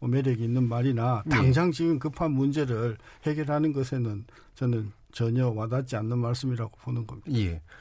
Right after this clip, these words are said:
Speaker 2: 뭐 제가 이제 그 앞에 월요일 코너에서도 이제 이 부분을 얘기한 적은 있었는데요.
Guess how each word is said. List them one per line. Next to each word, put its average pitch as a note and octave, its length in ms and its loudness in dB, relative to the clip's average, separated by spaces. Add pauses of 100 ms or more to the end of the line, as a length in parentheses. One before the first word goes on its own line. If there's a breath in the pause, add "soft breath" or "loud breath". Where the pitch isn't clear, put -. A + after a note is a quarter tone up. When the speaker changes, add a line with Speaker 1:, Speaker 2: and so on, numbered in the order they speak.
(180 loud breath)
Speaker 2:
뭐 C#3+ 260 0
제가 D#3+ 220 2
이제 C#3 180 2
그 A#2+ 260 0
앞에 B2 200 0
월요일 F#3 260 4
코너에서도 E3 480 0
이제 A#2+ 160 4
이 A#2 40 2
부분을 B2 300 4
얘기한 A#2 320 4
적은 C3+ 480 -2
있었는데요. G#2+ 720 0